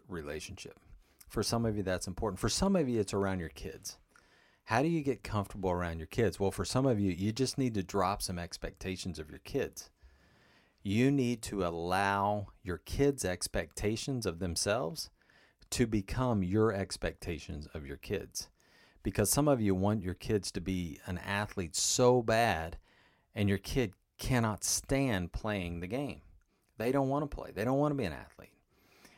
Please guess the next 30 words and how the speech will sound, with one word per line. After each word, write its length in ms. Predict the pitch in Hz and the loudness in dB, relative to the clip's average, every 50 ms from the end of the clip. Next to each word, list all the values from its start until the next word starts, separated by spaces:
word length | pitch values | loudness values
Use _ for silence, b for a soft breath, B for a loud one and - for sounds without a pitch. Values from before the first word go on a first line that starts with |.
| B B | B B
And 140 | 101 110 123 | 0 2 4
you 80 | 151 | 4
need 180 | 165 160 156 147 | 4 2 0 -2
to 60 | 131 104 | -4 -10
drop 460 | 101 - - 85 80 85 95 - _ | -8 -2 -2 0 0 0 -2 -2 _
those 240 | 123 110 101 87 80 | -2 -2 -2 -2 -4
expectations 1040 | 78 - - - - 107 107 - _ - 143 156 151 - - - 92 - - - - _ | -6 -8 -8 -8 -8 -8 -8 -8 _ -8 -8 -8 -8 -10 -14 -16 -16 -16 -16 -16 -14 _
and 200 | - 101 98 92 | -4 -4 -2 -2
be 180 | 90 95 107 110 | -2 -4 -4 -4
comfortable 680 | - - - - 170 202 - - - - 113 101 85 80 | -8 -14 -8 -6 -6 -6 -6 -8 -12 -8 -4 -4 -2 -2
with 200 | 76 67 - - | -4 -6 -10 -14
it. 100 | - - _ _ b b b b b b b b b b b b - | -18 -20 _ _ b b b b b b b b b b b b -2
And 140 | 101 101 101 | 0 2 4
when 140 | 104 101 | 4 6
you're 120 | 101 98 95 | 6 4 4
not 360 | 92 95 101 123 165 175 - | 4 4 2 2 0 -4 -6
comfortable 560 | - - 98 90 - - - - 85 82 78 | -6 -4 -4 -4 -4 -8 -6 -4 -4 -4 -2
in 180 | - 90 85 80 | -4 -6 -6 -4
that 240 | 80 78 73 - - | -6 -6 -8 -10 -12
situation, 500 | - - - - - 78 78 - - 135 | -12 -12 -12 -8 -8 -8 -8 -4 -4 -2
you 80 | 139 | 0
need 140 | 143 143 139 | 0 -2 -2
to 80 | 135 139 | -4 -6
ask 240 | 147 147 139 - | -6 -6 -8 -8
yourself, 320 | - 95 - - 90 73 - B B B B B B B - | -10 -10 -4 -4 -4 -4 -6 B B B B B B B -6
"Why 280 | 80 82 85 92 104 | -2 -2 0 0 0
am 140 | 117 120 123 | 0 -2 -2
I 120 | 120 120 117 | -4 -4 -2
not 280 | 104 92 92 90 - | -2 -4 -4 -6 -8
comfortable? 460 | - - 87 85 - _ - - - | -10 -10 -10 -10 -10 _ -16 -16 -16